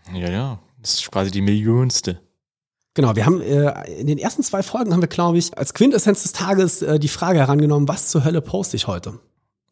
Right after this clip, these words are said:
Speaker 1: Ja, das ist eine gute Frage. Heute würde ich sagen, geben wir einfach mal den Task raus oder de-, den Aufruf. Nehmt euch ein konkretes Problem und löst es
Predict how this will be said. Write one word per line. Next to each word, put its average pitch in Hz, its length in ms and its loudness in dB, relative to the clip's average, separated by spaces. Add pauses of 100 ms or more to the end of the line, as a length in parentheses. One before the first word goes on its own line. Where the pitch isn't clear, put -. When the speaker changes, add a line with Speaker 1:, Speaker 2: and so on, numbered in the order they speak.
(120)
Speaker 1:
Ja, 123 100 -4
das 92 80 -6
ist 190 60 -10
eine 185 40 -10
gute 190 160 -10
Frage. 95 400 -2 (1080)
Heute 160 440 0 (160)
würde 117 180 -2
ich 110 80 -6
sagen, 113 320 0 (420)
geben 110 180 -2
wir 104 40 4
einfach 110 160 2
mal 104 140 4
den 101 120 2
Task 104 460 0
raus 98 300 0
oder 95 200 0
de-, 78 300 -6
den - 260 -4
Aufruf. 101 520 0 (500)
Nehmt 135 240 0
euch 120 140 2
ein 113 80 0
konkretes 120 560 0
Problem 139 560 0 (100)
und 110 180 -6
löst 139 440 4
es 143 260 -2